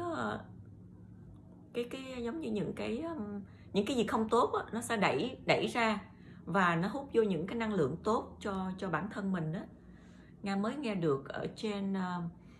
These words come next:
các thầy nói á, yeah. Thường thường Nga hay nghe mấy thầy nói về những cái chuyện, à, à, <laughs>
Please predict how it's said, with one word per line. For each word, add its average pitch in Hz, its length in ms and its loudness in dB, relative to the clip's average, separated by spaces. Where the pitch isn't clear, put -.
các 156 200 -6
thầy 165 220 -2
nói 180 380 -2
á, 392 60 -8
yeah. 175 380 -4
Thường 160 140 -6
thường 156 200 -2
Nga 165 100 -2
hay 180 380 -4
nghe 175 220 -2
mấy 196 180 -4
thầy 156 180 -4
nói 165 440 -6
về 165 200 0
những 147 260 -2
cái - 160 -6
chuyện, 151 320 -4
à, 156 340 -4
à, 147 380 -6
<laughs> - 420 2